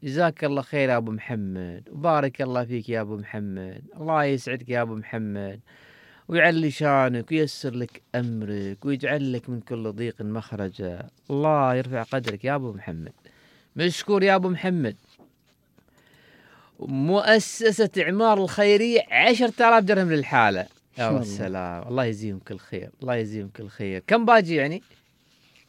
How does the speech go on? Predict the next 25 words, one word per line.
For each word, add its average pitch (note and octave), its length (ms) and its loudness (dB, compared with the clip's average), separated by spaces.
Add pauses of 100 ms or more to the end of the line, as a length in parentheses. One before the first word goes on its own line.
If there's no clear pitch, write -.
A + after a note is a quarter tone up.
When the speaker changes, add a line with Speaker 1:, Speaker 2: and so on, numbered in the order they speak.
(1400)
Speaker 1:
باقي A3 420 4
ثمانية G3+ 300 2
عشر A3 320 4 (200)
ألف G#3+ 240 6
درهم. B2+ 460 2 (420)
Speaker 2:
إن C#3+ 120 4
شاء F#3+ 160 0
الله. C#3 40 2
Speaker 1:
ثمانية G3 180 2
عشر G3 100 4
ألف G#3+ 100 4
درهم A3 240 4
من G#3+ 60 0
الحالة G#3+ 280 4
الخامسة. G#3+ 680 4 (120)
Speaker 2:
سدها B2 360 -4
إن A2 60 -12
شاء C#3 160 -12
الله. A#2+ 240 -16
Speaker 1:
وإن A#2 140 -6
شاء D#3 220 -2
الله D3 120 0
ندخل C#3 220 -6
في B2 60 -8
السادسة. A#2+ 600 -8